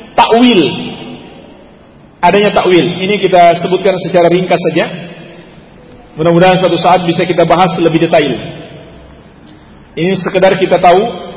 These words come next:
ahlu sunnah itu juga Mengkafirkan,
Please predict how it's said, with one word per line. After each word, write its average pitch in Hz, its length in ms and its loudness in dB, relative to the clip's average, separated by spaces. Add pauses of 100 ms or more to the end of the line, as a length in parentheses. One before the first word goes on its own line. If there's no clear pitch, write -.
(840)
ahlu 196 240 2 (140)
sunnah 208 240 0
itu 202 180 -4
juga 220 500 -2 (1400)
Mengkafirkan, 226 880 0